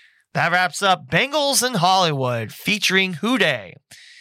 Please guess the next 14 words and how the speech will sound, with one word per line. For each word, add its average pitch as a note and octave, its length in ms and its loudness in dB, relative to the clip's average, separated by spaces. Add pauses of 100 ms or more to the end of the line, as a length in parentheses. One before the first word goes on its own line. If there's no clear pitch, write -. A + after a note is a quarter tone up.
(480)
And A2 540 -2
I A2 100 -2
like C3 280 0
to C3+ 100 -8
remind D3 400 2
all D3+ 240 6
haters F3 500 0
that F#3+ 280 2
the G#3 60 -10
Bengals G#3 460 -2
made G3+ 260 0
the - 60 -6
Super G3+ 300 -2
Bowl. D3+ 400 2